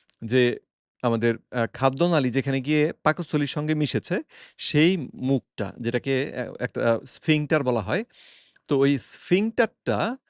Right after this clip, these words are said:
যদি পেটের অ্যাসিড শক্তিশালী না হয়, তাহলে এই স্ফিংটারটা খানিকটা খুলে থাকে। এটা ঠিক টাইট হয়ে বন্ধ হয় না। তো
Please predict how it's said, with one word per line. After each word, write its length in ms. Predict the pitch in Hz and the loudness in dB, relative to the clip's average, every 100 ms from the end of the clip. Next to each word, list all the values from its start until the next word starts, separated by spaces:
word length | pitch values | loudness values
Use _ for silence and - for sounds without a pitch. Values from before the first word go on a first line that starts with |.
| _ _ _ | _ _ _
যদি 240 | 120 120 127 | -4 -4 0
পেটের 320 | 180 185 175 | 2 2 0
অ্যাসিড 440 | - 143 - 151 | 0 -2 0 -2
শক্তিশালী 600 | 127 - 202 247 160 143 | -2 -2 -2 -2 0 0
না 140 | 139 131 | 2 0
হয়, 200 | 98 90 | -2 -6
তাহলে 300 | 120 123 156 | -2 0 -2
এই 60 | |
স্ফিংটারটা 460 | - - 120 - 190 | -4 -6 -6 -6 -8
খানিকটা 320 | - 123 139 | -4 -4 -4
খুলে 260 | - - 143 | -2 0 0
থাকে। 300 | 101 - 98 - | -2 -12 -16 -8
এটা 160 | - 131 | -8 -6
ঠিক 140 | 151 - - | -8 -10 2
টাইট 340 | 160 160 160 | 4 6 2
হয়ে 180 | - 156 | -2 0
বন্ধ 220 | 135 123 | 2 0
হয় 160 | 101 101 | -2 -6
না। 200 | 92 98 _ _ _ _ _ _ _ _ _ _ _ _ | -10 -16 _ _ _ _ _ _ _ _ _ _ _ _
তো 240 | 143 123 | 2 4